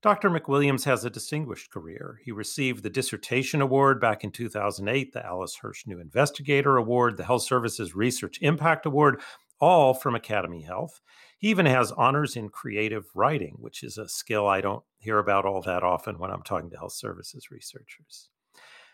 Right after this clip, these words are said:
Doctor McWilliams and co-authors published a paper in the May twenty twenty-one issue of Health Affairs that took advantage of a feature of Medicare's patient cost-sharing provisions for snifs.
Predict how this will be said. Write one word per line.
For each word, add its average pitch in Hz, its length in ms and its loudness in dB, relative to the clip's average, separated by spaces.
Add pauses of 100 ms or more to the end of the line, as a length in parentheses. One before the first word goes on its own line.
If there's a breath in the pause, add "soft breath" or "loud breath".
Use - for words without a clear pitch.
(160 loud breath)
Doctor 214 320 6
McWilliams 165 560 6
and 135 120 -2
co-authors 127 500 2
published 107 360 -4
a 107 40 -8
paper 101 360 -6
in 113 120 -4
the 104 60 -4
May 107 180 -2
twenty 113 300 -4
twenty-one 113 420 -4
issue 117 240 -6
of 110 80 -10
Health 135 240 0
Affairs - 500 -14
that 131 140 -6
took 208 200 -2
advantage 147 520 4
of 104 140 -2
a 98 40 -2
feature 131 500 -2
of 95 140 -6
Medicare's 104 560 -4
patient 107 500 -12
cost-sharing 104 680 -4
provisions - 520 -14
for - 160 -12
snifs. - 640 0